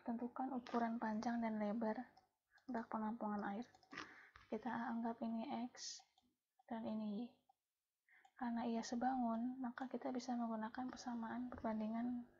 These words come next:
yang senilai, di mana kita bandingkan dulu panjang dari balok dibagi panjang dari bak. Eh, itu sama dengan,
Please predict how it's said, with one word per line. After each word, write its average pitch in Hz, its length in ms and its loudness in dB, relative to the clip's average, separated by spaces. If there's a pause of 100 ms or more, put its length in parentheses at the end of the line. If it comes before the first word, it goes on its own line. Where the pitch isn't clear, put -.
(280)
yang 226 160 0
senilai, 214 400 0 (1120)
di 226 140 -2
mana 240 320 0
kita 233 240 -2
bandingkan 220 560 2
dulu 226 320 -2 (640)
panjang 220 720 -2
dari 214 240 0
balok 208 560 -2 (800)
dibagi 220 400 0
panjang 220 560 0
dari 220 240 -2
bak. 226 260 0 (3000)
Eh, 226 320 -2
itu 269 80 -6
sama 226 320 0
dengan, 226 400 0